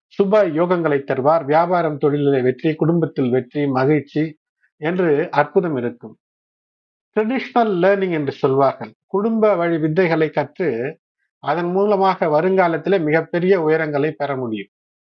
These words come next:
அது என்ன குடும்ப வழி வித்தைகள்? பாரம்பரிய கல்வி, ட்ரெடிஷனல் லேர்னிங், சம்பிரதாய சாஸ்திரிய ஞானத்தை பெறுவது மிகப்பெரிய ஏற்றத்தை தரும் என்றால், சுருக்கமாக உதாரணத்திற்கு சொல்கின்றேன்.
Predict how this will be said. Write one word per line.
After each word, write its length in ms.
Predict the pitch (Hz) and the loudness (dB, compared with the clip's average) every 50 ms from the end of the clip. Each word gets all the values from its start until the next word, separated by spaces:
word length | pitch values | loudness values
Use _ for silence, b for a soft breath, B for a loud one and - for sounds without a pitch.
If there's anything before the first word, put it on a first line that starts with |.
| _ _ _ _ _ _ _ _ _ _ | _ _ _ _ _ _ _ _ _ _
அது 140 | - 170 190 | -4 -2 0
என்ன 180 | 208 214 233 247 233 | 0 0 -2 -4 -4
குடும்ப 440 | 190 240 226 214 240 233 226 220 214 220 - 220 220 214 208 - - | -2 0 0 2 2 2 2 4 4 6 6 6 4 2 -2 -4 -4
வழி 420 | 160 160 165 170 175 185 185 185 185 185 175 - | -2 0 0 2 2 2 2 2 0 -2 -4 -6
வித்தைகள்? 560 | - 147 139 139 165 160 143 - 160 156 151 160 160 _ | -8 -8 -2 0 2 0 0 0 -4 -8 -8 -8 -8 _
பாரம்பரிய 640 | - 156 165 180 185 180 180 170 175 156 156 151 139 | -2 -2 0 -2 -2 -4 -4 -4 -2 -2 0 -2 -2
கல்வி, 440 | - - 147 139 147 147 143 147 151 151 151 | -2 -2 -2 0 0 0 0 0 0 -2 -2
ட்ரெடிஷனல் 560 | - - 147 147 160 - - - 170 147 139 127 | -2 -2 -2 -2 -2 -4 -6 -4 -4 -2 -2 0
லேர்னிங், 480 | 127 135 139 143 139 139 139 139 143 143 _ _ _ _ _ _ _ _ _ _ - | 0 0 0 0 -2 -4 -6 -8 -10 -12 _ _ _ _ _ _ _ _ _ _ 0
சம்பிரதாய 640 | 160 147 165 175 190 185 175 175 170 165 175 185 175 | 0 0 0 0 -2 0 2 2 2 2 2 -2 -4
சாஸ்திரிய 580 | - - 160 160 156 - _ - 180 175 165 165 156 | 0 2 2 2 2 -2 _ -6 -4 -2 -2 0 0
ஞானத்தை 500 | 143 143 143 160 170 165 165 - 160 147 135 | 0 0 2 0 0 -2 -2 -2 -2 -2 -2
பெறுவது 460 | - - 135 139 147 147 143 135 143 156 - _ _ _ _ _ _ _ _ - | 0 0 2 2 2 2 2 0 -2 -4 -4 _ _ _ _ _ _ _ _ -6
மிகப்பெரிய 420 | 147 160 175 165 - 170 170 175 165 | -4 -4 -2 -2 -2 0 0 2 2
ஏற்றத்தை 400 | 156 156 - - 147 143 - 147 | 2 0 -2 -4 -8 -4 -4 -4
தரும் 320 | 143 - 151 139 143 143 139 | -2 0 0 0 0 0 0
என்றால், 420 | 135 139 147 196 208 185 131 104 104 - _ _ _ _ _ _ _ _ _ _ - | -2 0 2 2 2 2 0 -4 -8 -16 _ _ _ _ _ _ _ _ _ _ -4
சுருக்கமாக 540 | 214 226 214 - - 214 202 208 208 208 208 196 | -2 -2 -2 -2 0 0 2 2 0 0 0 -2
உதாரணத்திற்கு 680 | 165 151 165 160 156 151 147 139 139 - - - 139 | 0 2 2 2 0 0 -4 -10 -10 -12 -16 -16 -12
சொல்கின்றேன். 580 | - - 143 131 127 127 120 117 135 143 151 | -8 -6 -4 -4 -2 -2 -2 -2 -2 -2 -2